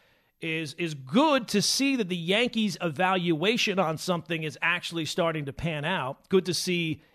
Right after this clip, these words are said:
it actually on the field with what their projection is. Now, it's tough to give him too much credit because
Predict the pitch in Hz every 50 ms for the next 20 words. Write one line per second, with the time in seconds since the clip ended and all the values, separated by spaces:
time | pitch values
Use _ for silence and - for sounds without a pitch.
0 | _ - 180 170 - 165 175 175 - - 180 165 165 - 180 185 185 185 185 175
1 | 160 156 - - - 277 311 294 214 165 147 147 156 170 165 156 _ _ _ _
2 | _ _ _ _ _ - - 151 156 170 175 175 135 147 151 170 202 196 - 160
3 | 175 180 180 170 - - 165 160 127 147 180 175 170 - - 160 151 143 - 214
4 | 262 247 170 127 160 160 160 - - 170 - - - 226 285 - - 226 185 208
5 | 202 180 180 156 - - - 359 392 302 175 151 - - - - 143 123 117 135
6 | 185 _ _ - _ _ _ _ _ _ _ _ - 190 185 - 208 208 208 208
7 | 202 175 156 180